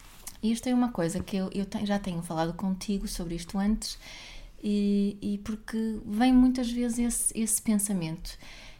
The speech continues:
Eh, e a primeira vez que me veio foi, eu acho que quando, foi mais ou menos quando fiz quarenta anos. Foi quando me apercebi, porque comecei a comparar-me com, com a minha mãe, quando ela tinha, eh, quarenta anos. E eu percebi-me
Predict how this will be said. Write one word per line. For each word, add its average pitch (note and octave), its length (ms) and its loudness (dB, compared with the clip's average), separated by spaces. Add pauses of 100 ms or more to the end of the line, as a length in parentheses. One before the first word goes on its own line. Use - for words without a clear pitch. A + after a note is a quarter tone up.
(120)
Eh, F#3 440 2
e G#3+ 120 -2
a - 20 -2
primeira B3+ 380 2
vez F3+ 260 -2
que - 140 -8
me G#3 80 2
veio A#3 260 0
foi, B3 640 -4
eu D4 60 -14
acho - 160 -8
que - 120 -14
quando, C#4+ 200 -2
foi D4 220 -2
mais D4 220 -2
ou D4 40 0
menos D4 140 -4
quando C4 200 2
fiz B3+ 200 -4
quarenta A#3+ 420 2
anos. G3 400 0 (540)
Foi - 160 -6
quando D4+ 240 -8
me C#4+ 100 -4
apercebi, F#3+ 560 0
porque G#3+ 220 -10
comecei A#3 380 4
a G#3+ 40 0
comparar-me G#3 680 2
com, F#3 320 -2
com F#3 140 0
a - 20 8
minha G3 240 8
mãe, F3 280 -2 (520)
quando G3 220 4
ela G3+ 340 4
tinha, F#3 500 0
eh, F3 640 -6
quarenta F3+ 460 0
anos. E3+ 420 -6 (800)
E G#3 100 4
eu A#3+ 100 4
percebi-me E3 640 -2